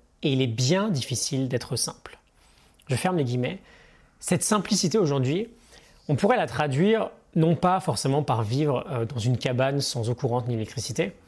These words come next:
mais déjà en vivant, par exemple, avec beaucoup moins d'écrans autour de nous, en utilisant peut-être beaucoup moins Internet.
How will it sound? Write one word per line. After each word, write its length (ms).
mais 80
déjà 240
en 60
vivant, 440
par 180
exemple, 380
avec 400
beaucoup 300
moins 180
d'écrans 400
autour 200
de 80
nous, 160
en 100
utilisant 320
peut-être 280
beaucoup 260
moins 180
Internet. 540